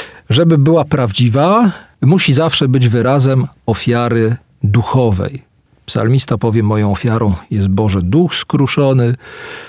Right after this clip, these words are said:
Pan Jezus, przypominając słowa proroka Ozeasza, powie: „Chcę raczej miłosierdzia niż ofiary”. Czyli jeśli zdobywamy się na jakiś gest ofiarny, musimy pamiętać, że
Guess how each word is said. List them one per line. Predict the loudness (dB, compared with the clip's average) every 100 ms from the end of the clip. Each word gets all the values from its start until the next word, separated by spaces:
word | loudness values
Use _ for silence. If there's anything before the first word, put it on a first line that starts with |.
| -6
Pan | 0 2
Jezus, | 2 2 0
przypominając | 0 -2 0 2 2 2 0 0
słowa | 0 -2
proroka | -2 -2 0 -2 -2
Ozeasza, | 0 0 0 0 0 -2 -2
powie: | 0 0 -2 -4 -16 _
„Chcę | -6 -2 0
raczej | -2 0 2
miłosierdzia | 2 2 0 2 2 2 2 2 2
niż | 2 2
ofiary”. | 0 0 0 0 0 0 -2 -8 -16 -10
Czyli | -2 0
jeśli | 2 2 2 2
zdobywamy | 2 0 2 2 2
się | 0 0
na | 0
jakiś | 0 -2 -6 -20 _ _ _ _ _ -4 -2 -2 -2 0
gest | 2 2 2 0 -4 -6 -4
ofiarny, | -4 0 0 2 2 2 2 -2
musimy | -4 0 -2
pamiętać, | 0 0 0 0 0 -2
że | 0 -2